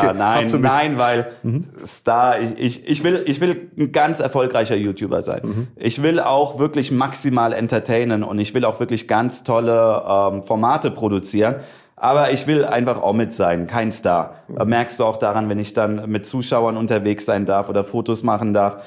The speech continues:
Speaker 2: Ich freue mich ja dann auch darüber.
Speaker 1: Ja, ja.
Speaker 2: Und auf jeden Fall, ähm,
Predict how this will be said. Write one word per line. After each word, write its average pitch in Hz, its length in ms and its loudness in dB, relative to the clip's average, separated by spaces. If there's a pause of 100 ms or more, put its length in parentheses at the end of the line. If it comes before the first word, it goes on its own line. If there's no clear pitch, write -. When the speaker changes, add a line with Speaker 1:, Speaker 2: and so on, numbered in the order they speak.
(220)
Speaker 2:
Ich 117 180 0
freue 147 220 0
mich 147 140 0
ja 151 80 2
dann 131 140 0
auch 135 160 2
darüber. 107 440 2
Speaker 1:
Ja, 113 200 2
ja. 113 60 -2 (320)
Speaker 2:
Und 131 520 0
auf 143 140 0
jeden 190 140 0
Fall, 180 360 0
ähm, 127 300 0